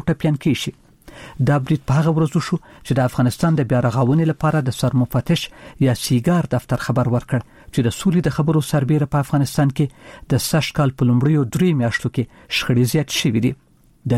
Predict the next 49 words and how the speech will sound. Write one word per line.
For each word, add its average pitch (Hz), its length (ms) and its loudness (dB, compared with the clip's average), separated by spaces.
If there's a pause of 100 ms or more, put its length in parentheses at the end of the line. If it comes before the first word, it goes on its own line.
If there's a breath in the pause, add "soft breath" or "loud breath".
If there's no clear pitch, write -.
جمعې 143 260 0
په 151 80 0
ورځ 147 240 0
سیګار 147 320 0
په 127 100 -4
خپل 147 240 -2
راپور 139 260 0
کې - 200 -2
څرګنده 139 440 0
کړه - 140 0 (420 loud breath)
چې - 160 0
د 120 100 2 (140)
طالبانو 131 540 2
په 135 120 0
څیر 123 160 0 (360 loud breath)
د 123 120 4
یاغیانو 143 640 2
له 120 100 2
لوري 123 300 0
حملې 131 260 2 (400 loud breath)
د 127 160 2
جنوري 147 400 2
له 117 120 0
میاشتې 123 360 0
تر 123 100 2 (120)
مارچ 165 200 0 (120)
میاشتې 127 380 0
پورې 123 200 0 (380 loud breath)
د 131 180 0
تیر 185 240 0
کال 147 200 2
همدې 135 300 2
مودې 123 280 0
په 123 120 -8
پرتله 131 360 2 (320 loud breath)
اووه 147 260 4
دېرش 127 220 -2 (100)
په - 140 -4
سلو 117 200 0
کې 151 160 0
زیات 156 280 0
شوي - 260 0
دي. 147 60 0 (440)
په 123 80 0
وروستیو 139 440 0
څو 151 160 0
اونیو 165 280 2
کې 160 120 0
هم 160 80 2